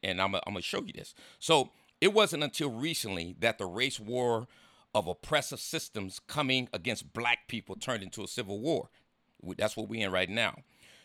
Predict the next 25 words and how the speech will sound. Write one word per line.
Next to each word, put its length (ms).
You 140
have 440
on 200
one 180
side 520
within 440
this 200
system 520
those 600
that 320
believe 580
in 120
being 280
tough 320
on 200
crime. 520
People 260
like 220
Kevin 260
Faulconer. 360
Every 220
time 420
there's 240
a, 220
a, 320